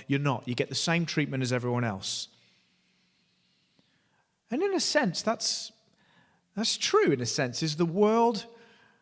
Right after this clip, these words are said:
the world's okay with you worshipping God. The world's all right with you worshipping a God of your own choosing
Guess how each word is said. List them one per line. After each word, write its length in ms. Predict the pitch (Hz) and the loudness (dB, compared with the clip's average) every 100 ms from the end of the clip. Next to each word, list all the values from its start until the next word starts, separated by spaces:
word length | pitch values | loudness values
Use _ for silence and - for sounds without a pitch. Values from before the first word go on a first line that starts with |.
| _ _ _ _ _ _ _ _ _ - | _ _ _ _ _ _ _ _ _ -2
the 80 | |
world's 360 | 214 294 302 214 | 2 2 2 4
okay 400 | 190 - 240 269 | 2 4 4 6
with 160 | 170 147 | 6 4
you 80 | |
worshipping 540 | 139 156 147 - 135 117 | 4 4 2 0 -4 -2
God. 340 | 139 95 87 - _ _ _ _ _ _ _ _ _ _ _ _ _ _ _ _ _ _ _ | -2 -2 -8 -16 _ _ _ _ _ _ _ _ _ _ _ _ _ _ _ _ _ _ _
The 80 | 196 | -2
world's 360 | 247 294 202 | 2 2 6
all 140 | 214 185 | 6 8
right 320 | 190 233 185 | 6 4 4
with 180 | 151 135 | 2 2
you 240 | 135 120 - - - _ _ _ _ - | 2 0 -4 -20 -20 _ _ _ _ -6
worshipping 640 | 135 170 202 190 175 147 | 0 0 0 -2 -2 0
a 60 | 127 | 2
God 240 | 139 156 | 2 2
of 140 | 143 | 0
your 180 | 123 120 | -2 -2
own 140 | 120 113 | -4 -4
choosing 480 | - 139 160 185 | -4 -2 0 -2